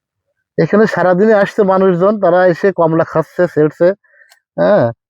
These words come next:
সজল ভাইয়ের একটা বিষয় হচ্ছে যে তার বাগানে যে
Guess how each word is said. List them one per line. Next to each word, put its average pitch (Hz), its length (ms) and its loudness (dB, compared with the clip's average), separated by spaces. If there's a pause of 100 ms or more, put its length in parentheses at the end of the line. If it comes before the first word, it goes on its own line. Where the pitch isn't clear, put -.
(300)
সজল 156 340 0
ভাইয়ের 160 180 2
একটা 180 280 0
বিষয় 160 340 -2
হচ্ছে 185 260 -4
যে 165 120 2
তার 170 200 0
বাগানে 160 440 0 (560)
যে 139 180 0